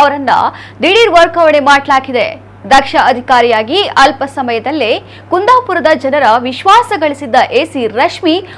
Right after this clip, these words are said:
ವರ್ಗಾವಣೆಗೆ ಈಗ ಆಕ್ರೋಶ ವ್ಯಕ್ತವಾಗಿದೆ. ಸಾಮಾಜಿಕ ಜಾಲತಾಣದಲ್ಲಿ ತಮ್ಮ ಅಸಮಾಧಾನದ, ಅಸಮಾಧಾನವನ್ನ ಹೊರಹಾಕುತ್ತಿರುವ ಸಾರ್ವಜನಿಕರು ರಶ್ಮಿ ವರ್ಗಾವಣೆಗೆ ಬೈಂದೂರು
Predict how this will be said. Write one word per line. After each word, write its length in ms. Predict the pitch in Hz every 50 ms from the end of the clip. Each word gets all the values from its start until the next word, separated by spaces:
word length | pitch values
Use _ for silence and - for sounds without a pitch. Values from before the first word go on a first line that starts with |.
| - - 247
ವರ್ಗಾವಣೆಗೆ 680 | 294 320 349 - - 381 370 349 330 294 302 302 302 - - 285
ಈಗ 120 | 226 277 294 294 - - - 254 262
ಆಕ್ರೋಶ 360 | 285 - - 302 311 - 320 311
ವ್ಯಕ್ತವಾಗಿದೆ. 640 | 294 294 294 - 311 302 311 294 302 311 285 247 - - - - - - - - - - - -
ಸಾಮಾಜಿಕ 500 | 320 311 311 302 311 302 294 277 302 - 294 285 285 233
ಜಾಲತಾಣದಲ್ಲಿ 600 | 285 277 285 294 294 294 294 285 254 277 277 302 381 427 - -
ತಮ್ಮ 160 | 339 277 302 285 - - 262
ಅಸಮಾಧಾನದ, 640 | 285 - 302 262 294 294 247 277 262 269 269 240 226 196 269 - - - - - - - - - - 427
ಅಸಮಾಧಾನವನ್ನ 800 | 415 - 415 415 466 480 440 415 403 381 359 339 330 277 254 254 269 302 320 - - - 311
ಹೊರಹಾಕುತ್ತಿರುವ 640 | 320 339 339 349 349 349 339 320 - 311 294 302 311 311 330 320 - -
ಸಾರ್ವಜನಿಕರು 640 | 320 330 339 339 - 339 277 - - 226 208 254 311 330 285 302
ರಶ್ಮಿ 300 | 330 - - 330 339 349 330 302
ವರ್ಗಾವಣೆಗೆ 640 | 302 302 - 320 339 339 349 330 269 - 220 196 240 320 - - - - - - 247 302
ಬೈಂದೂರು 400 | 339 427 403 415 427 415 403